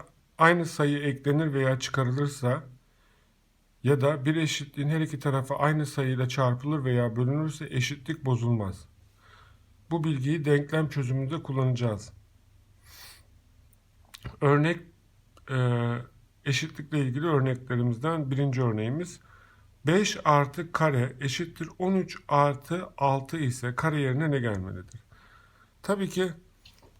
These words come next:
<clears throat> e, burada tekrar yazdık.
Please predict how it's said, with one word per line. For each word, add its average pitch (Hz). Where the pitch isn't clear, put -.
<clears throat> -
e, 170
burada 127
tekrar 147
yazdık. 127